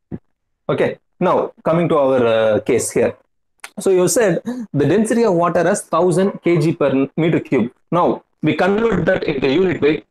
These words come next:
Very simple. Multiply it by, multiply the density with acceleration due to gravity, small g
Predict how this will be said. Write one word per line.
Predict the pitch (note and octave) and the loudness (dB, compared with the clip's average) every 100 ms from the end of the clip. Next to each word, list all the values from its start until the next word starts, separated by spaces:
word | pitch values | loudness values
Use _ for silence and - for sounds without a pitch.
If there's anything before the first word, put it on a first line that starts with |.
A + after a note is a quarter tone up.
| - | -4
Very | C3+ F#3 | 0 0
simple. | - F#3 D#3 E3+ E3 _ | 0 0 0 -2 -4 _
Multiply | - C3+ E3+ F#3+ | -4 -2 0 0
it | F#3+ D3+ D3 | 2 0 0
by, | D3 C#3+ - | 2 2 2
multiply | - E3 F#3+ F3+ | 0 0 0 0
the | D#3 | 2
density | C#3 E3 E3 D#3 F#3+ - _ - | 2 0 -2 0 -2 -4 _ -8
with | C#3+ D3+ | -6 -2
acceleration | C#3 D#3+ F3 E3 E3 E3+ | -2 -2 0 0 0 0
due | D3+ C#3+ | 0 0
to | C#3+ | 0
gravity, | B2+ C#3+ D3 C3+ C#3+ D#3 - _ _ | 2 2 2 0 0 0 -2 _ _
small | - - C#3 D3 D#3+ C#3+ | -12 -2 0 0 0 -2
g | A2+ B2+ B2 | -4 -4 -4